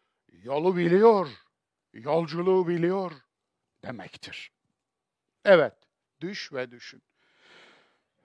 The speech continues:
Dışında dur ki içine, içinde yürüyebilesin. Değil mi? Vakfede bu değil miydi aslında? Müzdelife vakfesi,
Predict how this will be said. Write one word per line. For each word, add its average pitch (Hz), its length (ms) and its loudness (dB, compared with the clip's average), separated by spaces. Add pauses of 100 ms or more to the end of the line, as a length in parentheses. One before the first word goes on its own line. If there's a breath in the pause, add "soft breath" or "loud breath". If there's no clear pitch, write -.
(100)
Dışında 214 580 -2
dur 226 200 -10
ki 139 500 -10
içine, 139 760 -6
içinde 135 460 -10
yürüyebilesin. 135 1080 -6 (360)
Değil 175 340 -6
mi? 135 260 -12
Vakfede 147 560 -4
bu 143 160 -12
değil 160 260 -6
miydi 156 360 -8
aslında? - 600 -10 (1700)
Müzdelife 127 720 -6
vakfesi, - 600 -14